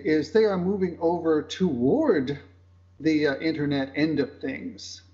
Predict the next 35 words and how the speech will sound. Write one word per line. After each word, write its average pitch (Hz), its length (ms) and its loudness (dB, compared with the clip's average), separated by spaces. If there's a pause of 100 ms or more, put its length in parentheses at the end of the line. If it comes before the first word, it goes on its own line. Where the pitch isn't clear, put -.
Uh, 143 240 0
you 156 100 -2
can 156 140 -4
stream 196 360 0
the 139 80 0
shows 170 380 0
online 151 500 2
already, 135 540 0
both 139 240 -6
the - 80 -14
T 151 220 -4
V 135 180 0
and 123 160 -2
radio 139 380 -2
shows. - 460 -4 (760)
So, 170 260 2
yeah, 165 260 2
I 170 140 -2
think 185 300 -4
there's 165 240 -2
going 196 160 -2
to 175 80 -14
be 170 180 -2
a 147 60 -2
convergence 147 1120 -4 (400)
of, 127 340 -4
uh, 139 240 -2
of 127 140 -6
the 135 80 -2
media, 131 420 2
although 131 380 0
it's 123 220 -6
going 135 320 2
to 127 240 0
converge 131 920 0